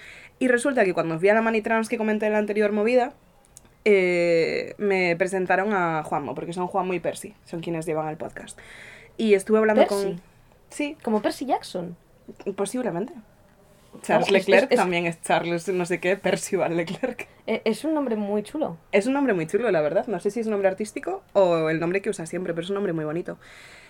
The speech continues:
Speaker 1: Y nada, conocí a Juanmo y, y me estuvo contando, me contó que también, que les había hecho mucha gracia, que también había sido un "ya me jodería que salgan dos podcasts de croquetas", pero cero animosidad.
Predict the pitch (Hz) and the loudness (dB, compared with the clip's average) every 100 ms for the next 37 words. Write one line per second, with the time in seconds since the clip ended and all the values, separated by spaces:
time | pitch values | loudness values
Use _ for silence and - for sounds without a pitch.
0 | - - - 226 220 208 196 190 180 175 | -20 -20 -8 -2 0 0 0 0 0 2
1 | 175 175 247 240 247 202 185 214 202 220 | 2 6 6 6 2 -2 -2 2 2 4
2 | 240 240 240 262 - _ - - _ _ | 2 2 0 -4 -8 _ -20 -20 _ _
3 | - _ - 208 185 180 165 165 160 160 | -20 _ -2 0 0 -2 -2 -2 -2 -4
4 | - 214 196 202 208 226 196 233 196 180 | -2 -2 2 4 4 4 2 4 2 0
5 | 180 180 185 175 170 180 180 170 170 170 | -2 -2 -2 -2 -2 -2 -2 -4 -4 -4
6 | 196 180 185 185 190 202 185 175 170 175 | -4 -4 0 0 2 2 2 0 0 0
7 | 175 175 - 180 170 165 175 180 - 175 | 0 0 0 0 0 0 0 0 -2 0
8 | 180 180 156 - 208 220 208 220 196 202 | 2 2 0 -2 0 2 4 2 2 0
9 | - 190 175 175 170 170 180 214 214 202 | 0 -2 -2 -2 -2 0 0 -2 0 2
10 | 226 - - - - 202 180 165 156 156 | 2 -2 -16 -20 2 4 4 2 -2 -4
11 | 160 170 | -4 -4